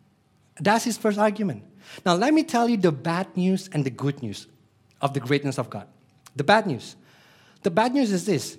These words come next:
If God is that great, you cannot boss him around. I mean, you can't.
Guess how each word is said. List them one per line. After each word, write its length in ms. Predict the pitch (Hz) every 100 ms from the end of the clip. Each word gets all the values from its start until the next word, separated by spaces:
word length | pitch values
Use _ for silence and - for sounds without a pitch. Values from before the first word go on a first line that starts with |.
| -
If 240 | 202 170
God 220 | 143 240 285
is 100 | 208
that 200 | 180 147
great, 360 | 214 175 143 - - - - _ _ _ _ - - -
you 140 | 226
cannot 440 | - 233 247 247
boss 240 | 160 185 190
him 100 | 180
around. 300 | 175 139 113 - - _ _ _ _ _ _ -
I 40 |
mean, 80 | 285
you 80 | 294
can't. 320 | 302 330